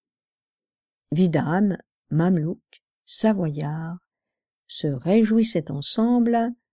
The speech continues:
de, euh, ouverture de guillemets, faire trancher les têtes à leurs adverses partis,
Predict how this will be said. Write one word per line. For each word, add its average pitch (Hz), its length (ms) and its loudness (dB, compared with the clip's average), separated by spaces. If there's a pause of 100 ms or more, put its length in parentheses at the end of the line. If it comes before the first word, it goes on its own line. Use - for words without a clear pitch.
(180)
de, 156 560 -2 (760)
euh, 147 140 -8
ouverture 143 380 -10
de 143 100 -8
guillemets, 196 380 -4 (800)
faire 214 180 0
trancher 226 500 0
les 226 160 2
têtes 240 460 0
à 156 140 -2
leurs 170 400 -2
adverses 170 680 -4
partis, 226 440 -10